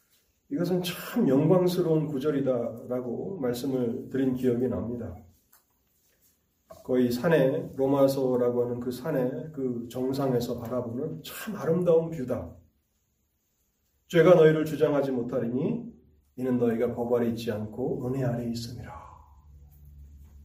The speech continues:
너희는 율법 아래 있지 않고 은혜 아래에 있다. 그래서 죄가 너희를 주장하지 못한다라고 선언하지 않았습니까? 그런데 칠 장 십사 절에서 뭐라고 말합니까?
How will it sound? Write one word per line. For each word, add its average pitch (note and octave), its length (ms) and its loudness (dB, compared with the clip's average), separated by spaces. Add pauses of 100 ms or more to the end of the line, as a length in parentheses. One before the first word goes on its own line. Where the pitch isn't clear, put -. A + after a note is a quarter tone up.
(200)
너희는 A#3+ 380 8
율법 A3 340 8
아래 G#3+ 160 10
있지 G3 180 4
않고 E3+ 640 -2 (680)
은혜 A#3+ 240 6
아래에 C4 320 10
있다. - 420 -4 (120)
그래서 A3+ 420 2 (300)
죄가 A3+ 480 10
너희를 G#3+ 520 10
주장하지 G3+ 560 4
못한다라고 G3 920 4
선언하지 A#3 480 2
않았습니까? G#3 580 -2 (500)
그런데 F#3 540 4 (2250)
칠 A#3 180 -2
장 - 460 4 (320)
십사 G#3+ 320 2
절에서 F3 260 2
뭐라고 C#3+ 300 0
말합니까? B2+ 460 -4